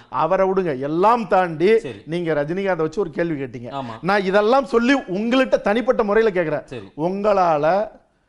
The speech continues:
Speaker 1: ஒரு ஆளுமையோட
Speaker 2: ம்.
Speaker 1: உங்களால ஒரே ஒரு பதில். பி ஜே பிக்கும்
Speaker 2: சார்,
Speaker 1: ரஜினிக்கு
Speaker 2: பி ஜே பி
Speaker 1: சம்பந்தம் இல்ல.
Speaker 2: ம்,
Speaker 1: நான்,
Speaker 2: பாஜக
Speaker 1: நான், இருங்க,
Speaker 2: சொல்ல
Speaker 1: இருங்க,
Speaker 2: வரேன் சார், சொல்ல
Speaker 1: இருங்க.
Speaker 2: வரேன்.
Speaker 1: நான் ஒரு ப-, ஒரு பதில் தான். நீங்க கேட்டதுக்கு நான் எவ்வளவு சொல்றேன்.
Speaker 2: ஆமா.
Speaker 1: பி ஜே பிக்கும் ரஜினிகாந்துக்கும் சம்பந்தமே இல்லைன்னு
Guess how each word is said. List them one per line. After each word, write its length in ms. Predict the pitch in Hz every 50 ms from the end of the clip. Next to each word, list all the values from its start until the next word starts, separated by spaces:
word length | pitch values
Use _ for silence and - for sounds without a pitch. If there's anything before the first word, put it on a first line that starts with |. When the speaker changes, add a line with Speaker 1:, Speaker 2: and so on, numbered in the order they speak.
| _ _ _ _ _ _ _ _ _
Speaker 1:
ஒரு 200 | - 156 170 165
ஆளுமையோட 840 | 131 143 165 208 247 262 262 233 214 185 160 147 139 151 165 190 202
Speaker 2:
ம். 240 | 143 117 98 101 156
Speaker 1:
உங்களால 280 | 165 170 175 185 202
ஒரே 180 | 190 175 175 202
ஒரு 120 | 214 202
பதில். 280 | 170 170 160 151 127 - - - _ -
பி 160 | 147 208 254 247
ஜே 140 | 208 247
பிக்கும் 300 | 233 - 226 196 196 233
Speaker 2:
சார், 120 | 190 185 185
Speaker 1:
ரஜினிக்கு 80 | 214
Speaker 2:
பி 80 | 220 220
ஜே 80 | 180 202
பி 80 | 233
Speaker 1:
சம்பந்தம் 380 | 277 - 233 254 254 254 262 240
இல்ல. 160 | 240 240 247
Speaker 2:
ம், 200 | 233 220 170 185 - - _ _ _
Speaker 1:
நான், 260 | - 151 170 196 226
Speaker 2:
பாஜக 60 | - 135
Speaker 1:
நான், 260 | 165 156 165 208 247
இருங்க, 400 | 240 269 254 190 - 240 311 359
Speaker 2:
சொல்ல 60 | 370
Speaker 1:
இருங்க, 360 | 339 330 311 302 254 202 185 156
Speaker 2:
வரேன் 20 |
சார், 140 | - 139 127
சொல்ல 240 | - 202 233 269 247
Speaker 1:
இருங்க. 320 | 262 302 285 233 165 -
Speaker 2:
வரேன். 220 | - - - - -
Speaker 1:
நான் 300 | 156 170 202 240 269 254 - - - -
ஒரு 300 | 220 180 175 220 226 240
ப-, 100 | 190 233 -
ஒரு 220 | 180 175 196 220
பதில் 240 | 190 214 202 202 185
தான். 180 | 156 139 131
நீங்க 220 | 143 160 180 196 180
கேட்டதுக்கு 460 | 170 175 180 185 196 208 214 190 190
நான் 120 | 190 175
எவ்வளவு 240 | 151 147 151 160 160
சொல்றேன். 300 | 143 135 123 117 120 110 -
Speaker 2:
ஆமா. 300 | 113 104 101 98 - _ _ _ _ _ _ - 156
Speaker 1:
பி 160 | 147 202 240
ஜே 160 | 214 254 254 240
பிக்கும் 360 | - 226 196 160 - 214 214
ரஜினிகாந்துக்கும் 640 | 180 165 165 202 214 202 196 190 185 - 185 185 214
சம்பந்தமே 640 | 185 - - 151 175 190 208 220 233 233 262 247
இல்லைன்னு 300 | 226 202 196 196 190 190